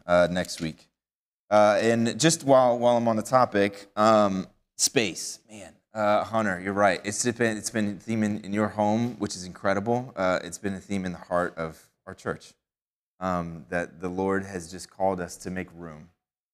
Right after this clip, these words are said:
And so as best as we can and in every space that we can, we're trying to seek him in prayer and meditation and just being with the Lord,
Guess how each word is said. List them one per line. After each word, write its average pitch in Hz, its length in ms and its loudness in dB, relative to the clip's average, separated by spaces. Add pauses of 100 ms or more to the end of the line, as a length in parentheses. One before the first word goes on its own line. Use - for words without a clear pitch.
(100)
And 90 100 -20
so 92 540 2 (500)
as 107 120 -4
best 127 260 2
as 127 220 0 (140)
we 120 100 2
can 117 400 0
and 110 120 2
in 110 80 2
every 110 220 2
space 107 400 0
that 110 80 -2
we 107 100 2
can, 104 360 -4
we're 98 80 0
trying 101 400 -2
to 90 80 -10
seek 101 300 -8
him 98 280 -10
in 87 160 -16
prayer 98 640 2
and 90 180 -10
meditation 98 960 -6
and 90 240 -14
just 87 240 -16
being 95 300 -8
with 101 120 -16
the 107 60 -6
Lord, 110 320 -2